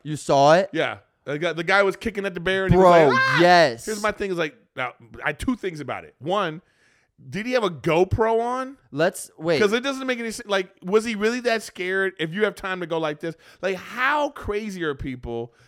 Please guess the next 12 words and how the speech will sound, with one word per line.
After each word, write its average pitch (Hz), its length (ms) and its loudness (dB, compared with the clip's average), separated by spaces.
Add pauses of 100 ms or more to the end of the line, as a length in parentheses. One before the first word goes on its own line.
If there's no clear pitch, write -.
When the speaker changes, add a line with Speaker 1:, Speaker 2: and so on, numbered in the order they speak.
Speaker 2:
that 143 120 -4
they 214 160 0
have, 196 180 -4
they 185 120 -4
have 196 160 -4
time 190 200 -8
to, 170 60 -8
like, 135 180 -8 (200)
hold 240 260 -2
their 196 120 2
phone 202 320 -6
up 147 220 -2